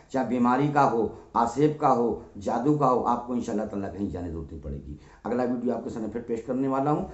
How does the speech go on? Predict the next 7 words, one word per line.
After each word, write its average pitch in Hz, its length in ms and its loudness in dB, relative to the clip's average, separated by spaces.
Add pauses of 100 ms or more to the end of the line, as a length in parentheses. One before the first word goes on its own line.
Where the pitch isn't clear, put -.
(140)
तब - 80 -6
तक 117 320 -8
के 113 140 -6
अस्सलाम 107 420 -2
वालेकुम, 123 500 -2 (520)
अल्लाह 104 220 -2
हाफिज़। 73 400 -12